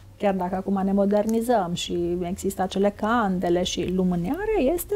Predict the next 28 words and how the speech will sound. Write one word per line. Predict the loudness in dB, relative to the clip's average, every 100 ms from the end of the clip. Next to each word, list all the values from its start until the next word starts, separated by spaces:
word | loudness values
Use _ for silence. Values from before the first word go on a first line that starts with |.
| -2
sfântă. | -2 -4 0 2
Nu |
mai | 4 2
vorbim | 2 2 0
de |
faptul | 0 -4 -2 -4
că | -4
este | -2
alcătuită | -4 -2 -4 -2 -2
din | -2 -2
ceară, | -2 0 0 2 2
iarăși, | 2 2 0 -6 -12 -12 2
iarăși | 6 6 6 2
ajungem | 0 4 6 6 6
la | 6 6
bio, | 6 6 8 6
dacă | 4 0 0 0 2
doriți, | 2 4 0 -2 -8 -12 -12 -6
sau | 2 4 6
la, | 4 4 0 -2 -6 -14 -14 -12
uh, | -2 2 4 4 2 0
la | 2
aceste | 2 2 0 2
lucruri | 0 0 -6
care, | -4 -6
până | -4 -4 0
la | 0
urmă, | 2 0 0